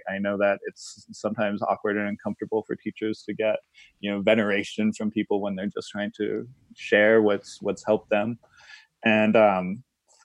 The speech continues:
you know, and then <laughs> another part of me just wanted to get down and do prostrations in the dirt <laughs> right there in the r-, in the middle of a dirt road. And, and, uh, the door opens to the truck, and I just hear this dog barking.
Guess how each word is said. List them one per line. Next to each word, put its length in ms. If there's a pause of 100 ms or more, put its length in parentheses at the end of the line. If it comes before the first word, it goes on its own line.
(140)
you 80
know, 80
and 80
then 100
<laughs> 100
another 260
part 220
of 60
me 100
just 200
wanted 240
to 60
get 200
down 220
and 100
do 120
prostrations 880
in 120
the 80
dirt 280 (460)
<laughs> 400
right 240
there 180
in 80
the 80
r-, 220 (440)
in 80
the 60
middle 220
of 100
a 60
dirt 240
road. 340
And, 180 (800)
and, 280
uh, 400
the 120
door 500
opens 440
to 100
the 100
truck, 500
and 120
I 120
just 220
hear 200
this 220
dog 500
barking. 500